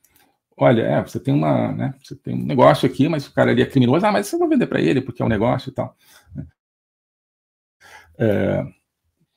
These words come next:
né, não vou, vou fazer nada, não. Mas em termos de país, isso é, né,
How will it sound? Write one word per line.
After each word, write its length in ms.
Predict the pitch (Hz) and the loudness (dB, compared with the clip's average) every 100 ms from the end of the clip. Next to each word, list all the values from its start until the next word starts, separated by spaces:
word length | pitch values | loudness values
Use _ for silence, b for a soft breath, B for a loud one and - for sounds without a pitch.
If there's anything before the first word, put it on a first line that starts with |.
| _ _ - | _ _ -14
né, 180 | 123 123 | -14 -10
não 180 | 123 98 | -10 -6
vou, 500 | 104 101 98 95 98 | -2 -2 -2 -6 -12
vou 180 | 127 101 | -10 -8
fazer 220 | 107 107 | -6 -4
nada, 220 | 98 98 | -2 -2
não. 160 | 92 87 | -4 -6
Mas 160 | - 190 | -4 -4
em 60 | |
termos 220 | - 185 175 | 0 2 4
de 60 | |
país, 340 | 170 135 170 127 | 6 8 6 2
isso 200 | - 143 | -2 0
é, 460 | 143 113 95 - 131 | 0 0 -4 -8 -14
né, 160 | 123 | -14